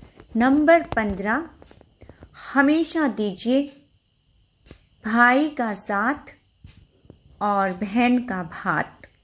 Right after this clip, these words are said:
नंबर सोलह, हमेशा लाइए सुबह में मंजन और रात में अंजन। नंबर सत्रह,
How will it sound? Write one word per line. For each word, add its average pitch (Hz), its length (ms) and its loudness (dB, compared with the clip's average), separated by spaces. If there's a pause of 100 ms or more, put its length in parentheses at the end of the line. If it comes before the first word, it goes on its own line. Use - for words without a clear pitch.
(680)
नंबर 254 460 2
सोलह, 240 640 2 (880)
हमेशा 302 600 2
लाइए 220 640 0 (1300)
सुबह 262 440 2
में 294 160 4
मंजन 190 500 0 (1000)
और 202 340 2
रात 233 380 0
में 233 340 -2 (360)
अंजन। 175 440 -2 (720)
नंबर 277 460 2
सत्रह, 240 640 -2